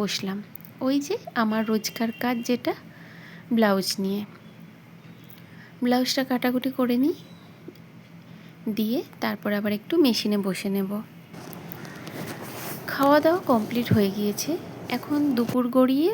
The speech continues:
ওই বিকেল বিকেল একটু অবস্থা, তবু রোদের ভীষণ তাপ। তারই মাঝে গরমে পাখা তো চালাতে পারবো না যখন ব্লাউজ পিসগুলো কাটি, পাখা চালানো যায় না। আর ওই, ওইটুকু সময়ের মধ্যে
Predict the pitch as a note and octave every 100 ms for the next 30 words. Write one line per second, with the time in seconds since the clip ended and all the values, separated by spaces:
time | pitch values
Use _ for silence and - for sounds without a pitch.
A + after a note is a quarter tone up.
0 | - A#3+ C#4 C#4 G#3+ - G3+ G3+ F#3+ A3+
1 | G#3+ - B3+ G#3 G3 F3+ - G3 G#3+ -
2 | - A3+ G#3+ B3+ C4 C4 C#4+ C#4+ A#3+ -
3 | A#3+ A#3 - F#3+ G3 - - - - -
4 | - - B3+ B3+ C4+ C#4 C4 B3+ B3+ B3+
5 | C4 A#3+ D#4+ - - A3 A3 A3 A#3+ B3
6 | B3 C4 C4+ C#4 C#4+ - D#4+ B3+ A3+ A#3
7 | G#3+ G#3 G#3 - A#3 - A#3+ A#3 A#3+ A#3+
8 | A#3+ - A3 B3 - G#3 G3 G3+ G3 F#3+
9 | F#3+ G#3 - - - - - - - -
10 | - A3+ - A#3+ B3+ - A#3+ A3+ A#3+ C4+
11 | - A#3+ A3+ B3 C4 C4+ B3+